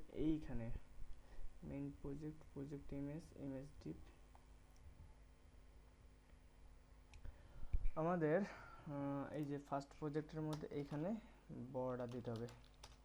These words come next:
বর্ডার টু পিক্সেল, solid গ্রে। হ্যাঁ,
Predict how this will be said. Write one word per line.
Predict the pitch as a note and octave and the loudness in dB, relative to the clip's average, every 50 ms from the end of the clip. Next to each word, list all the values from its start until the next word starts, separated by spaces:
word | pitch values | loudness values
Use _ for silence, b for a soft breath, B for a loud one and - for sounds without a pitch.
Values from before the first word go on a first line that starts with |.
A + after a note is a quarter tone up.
| - C#3 | -8 -2
বর্ডার | C3 C3 B2+ B2+ C3 C3+ E3 G3+ G3+ - - - - - | 0 0 6 6 8 8 6 4 2 -2 -6 -8 -10 -6
টু | - C3+ C3 B2+ - | -4 -4 -4 -4 -4
পিক্সেল, | C3+ C3 C3 C3+ D3+ E3+ G#3+ A3+ B B B B B B B B B B B B - - - - - - - - - - - - - - - - - - - - - - - - - | -6 -6 -4 -2 -2 -2 -2 -2 B B B B B B B B B B B B -20 -20 -20 -20 -20 -20 -20 -18 -18 -16 -16 -16 -16 -16 -16 -16 -16 -16 -16 -16 -16 -16 -14 -8 -4
solid | - C#3 C3+ C3+ C3+ C3+ D#3+ F#3+ G3+ - - - - - - - - - - - - - - - - - - - - - - - - - - - - - - - - - - - - - - - - - - - - - - - - - F3 D#3 - - | 0 2 2 2 4 4 4 2 2 -2 -6 -8 -8 -8 -12 -16 -20 -20 -20 -20 -20 -20 -20 -18 -18 -18 -18 -20 -18 -18 -18 -18 -18 -18 -16 -16 -16 -16 -16 -18 -18 -18 -18 -18 -18 -20 -20 -20 -20 -20 -20 -20 -20 -20 -20 -18 -16 -14 -10 -8 -8 -4
গ্রে। | - C#3 B2 A#2 A#2+ - - - - - - - - - - - - - - - - - - - - - - - - - - - - - - - - - - - - - - - - - - - - - - - - - - - - - | -2 -2 -2 -2 -4 -8 -14 -18 -18 -18 -18 -18 -8 -8 -8 -8 -8 -12 -18 -18 -18 -18 -18 -20 -20 -20 -20 -20 -20 -20 -20 -20 -20 -20 -18 -18 -16 -16 -18 -18 -20 -20 -20 -20 -20 -20 -20 -20 -20 -20 -20 -20 -20 -18 -18 -18 -12 -10
হ্যাঁ, | D3+ C3+ B2 | -8 -8 -8